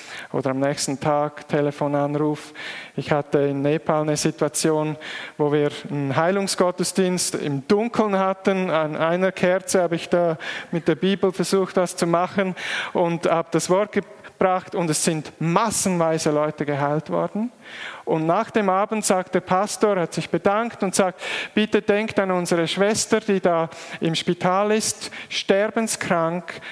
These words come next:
mit Krebs im letzten Stadium, neunzehnjährig.“ Und ich sagte, „Pastor, darf ich nochmals schnell?“ Ich, „Ja, darf ich euch ein bisschen helfen mit diesem Ding?“ Und habe gesagt, ja, er hat mich dann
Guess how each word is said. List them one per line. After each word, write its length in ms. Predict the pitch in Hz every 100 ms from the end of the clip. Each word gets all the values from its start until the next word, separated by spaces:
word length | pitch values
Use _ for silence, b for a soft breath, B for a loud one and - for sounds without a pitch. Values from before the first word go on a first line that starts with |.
| B -
mit 260 | 170 160
Krebs 600 | - 170 180 240 - - -
im 240 | 165 160
letzten 380 | 156 170 - 175
Stadium, 580 | - 156 156 170 160 151
neunzehnjährig.“ 1080 | 147 160 - 156 139 139 139 135 - - - _ _ _ B B B B B
Und 80 | 160
ich 80 | 151
sagte, 260 | 165 156 151
„Pastor, 480 | 156 147 - 175
darf 280 | 143 143 -
ich 160 | 190 -
nochmals 420 | 202 196 180 -
schnell?“ 460 | - 131 127 139 143 -
Ich, 480 | 151 - - - - B B B -
„Ja, 240 | 139 135 -
darf 220 | 151 151
ich 100 | 165
euch 160 | 156 151
ein 120 | 151
bisschen 240 | 151 156
helfen 340 | 147 147 - 170
mit 220 | 156 -
diesem 300 | 156 - 151
Ding?“ 280 | 139 139 175 B B B 165
Und 100 | 156
habe 140 | -
gesagt, 440 | 160 165 160 - B B B B B B B B _ _ _ _ _ _ -
ja, 240 | - 170 180
er 80 | 165
hat 80 |
mich 140 | 165 156
dann 280 | 160 143